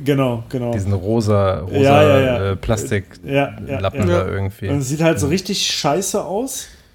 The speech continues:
Speaker 1: Und, ähm, der wurde ja geändert und das ist übrigens auch ganz interessant. Äh, viele Ideen für den zweiten Entwurf kommen von James Cameron.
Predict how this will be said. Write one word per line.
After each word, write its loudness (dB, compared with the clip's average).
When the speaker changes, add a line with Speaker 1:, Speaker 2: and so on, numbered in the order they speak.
Speaker 1:
Und, 0
ähm, -6
der 2
wurde 4
ja 4
geändert -4
und -6
das -2
ist -4
übrigens -2
auch -4
ganz -4
interessant. -8
Äh, -2
viele 0
Ideen 0
für -6
den -2
zweiten -2
Entwurf -4
kommen -6
von -6
James -4
Cameron. -8